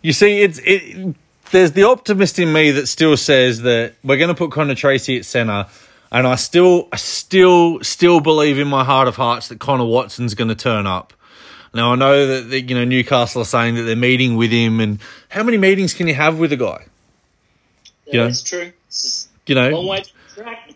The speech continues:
Speaker 1: We, we've had one meeting with Connor Watson so far, and the story came out that Watson was seriously considering signing with Fitzgibbon, so yeah, look, I,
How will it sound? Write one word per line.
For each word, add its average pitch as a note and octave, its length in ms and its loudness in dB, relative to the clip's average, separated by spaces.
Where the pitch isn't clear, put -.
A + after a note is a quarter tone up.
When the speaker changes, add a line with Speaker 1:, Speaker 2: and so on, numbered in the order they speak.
Speaker 1:
We, E3+ 180 4
we've G3 220 4
had E3+ 240 0
one F3+ 240 2
meeting F3 300 2
with C#3+ 160 -4
Connor C#3+ 240 0
Watson C#3 340 -4
so C3+ 220 0
far, C#3 340 2
and B2 100 -2
the A#2 40 -4
story C#3 380 2
came C3 280 0
out C3 180 -2
that C3 100 -10
Watson C3 420 -6
was B2 120 -2
seriously C#3+ 400 -2
considering C3 460 -4
signing B2 360 -2
with A2+ 120 -6
Fitzgibbon, A#2 560 -6
so G#2 340 -2
yeah, G3+ 160 4
look, F#3+ 220 0
I, G#3+ 380 2